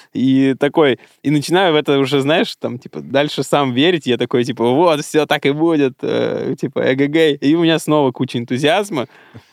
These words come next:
вот, и я иду с этим планом, вот, и такой, типа, «Ну чё, вот, смотрите», э, мне говорят, «Ну это ж вообще нереалистично».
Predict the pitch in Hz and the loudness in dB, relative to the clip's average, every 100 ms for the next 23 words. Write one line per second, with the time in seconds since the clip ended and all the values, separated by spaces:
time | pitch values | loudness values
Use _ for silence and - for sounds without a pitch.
0 | _ 127 127 123 - 165 170 160 175 151 | _ 0 2 2 2 4 4 2 2 2
1 | 139 123 120 120 120 113 107 - _ _ | 0 -2 -2 0 0 -4 -10 -18 _ _
2 | _ - - 123 117 120 - 131 123 139 | _ -20 -8 -2 -2 -2 -4 -4 0 0
3 | 127 123 117 113 131 127 - 151 139 190 | -2 -8 -10 -4 -2 0 2 2 2 2
4 | 147 160 139 165 165 - 160 135 _ _ | 2 0 0 2 0 0 -4 -6 _ _
5 | _ _ - 123 120 113 110 - _ - | _ _ -6 -2 0 -2 -4 -10 _ -14
6 | 104 110 - 104 - - - 110 104 127 | -8 -8 -6 -8 -6 -4 -4 -4 -4 -8
7 | - 135 - - | -14 -18 -20 -20